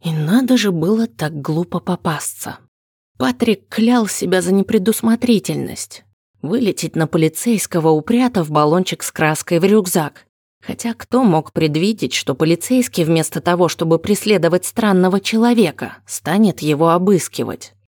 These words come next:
Теперь же мало того, что Патрик оказался в районном отделении полиции,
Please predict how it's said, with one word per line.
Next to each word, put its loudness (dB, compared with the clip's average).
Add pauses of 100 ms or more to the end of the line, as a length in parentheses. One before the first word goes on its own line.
(360)
Теперь 0
же 2
мало 2
того, 0
что -2
Патрик -4
оказался 0
в 0
районном 4
отделении 4
полиции, 0